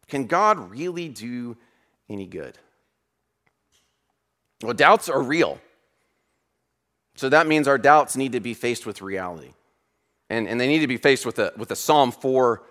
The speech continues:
reality. Ha-, have we noticed along the way today the vast amount of good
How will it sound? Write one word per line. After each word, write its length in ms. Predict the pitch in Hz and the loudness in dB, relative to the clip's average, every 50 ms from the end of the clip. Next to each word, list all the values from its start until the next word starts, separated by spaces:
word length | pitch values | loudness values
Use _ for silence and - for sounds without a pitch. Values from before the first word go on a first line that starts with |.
| _ _ - | _ _ -12
reality. 580 | 120 123 107 104 98 95 92 82 82 73 71 - | -6 -4 -2 0 0 0 -2 -4 -8 -12 -8 -2
Ha-, 100 | 139 151 | 0 0
have 160 | 143 156 151 | 2 2 0
we 80 | 165 170 | 2 4
noticed 340 | 170 196 214 214 185 - - | 6 6 6 6 4 2 0
along 280 | 160 160 160 175 185 | 2 4 4 4 4
the 60 | 175 | 2
way 180 | 156 151 151 160 | 4 4 4 4
today 380 | 151 156 131 135 131 135 131 123 - - - - _ _ | 4 2 2 2 4 4 2 0 -6 -14 -20 -20 _ _
the 220 | - 110 156 151 131 | 0 2 2 2 2
vast 580 | - 117 123 131 147 185 208 190 - - - - | -2 -2 2 4 6 6 6 4 2 -6 -4 -2
amount 340 | 147 143 147 151 165 170 139 | -2 0 2 2 2 2 0
of 200 | 143 123 117 104 | -2 -2 -2 0
good 460 | 139 156 170 160 147 143 139 127 | 4 6 6 8 6 6 2 -2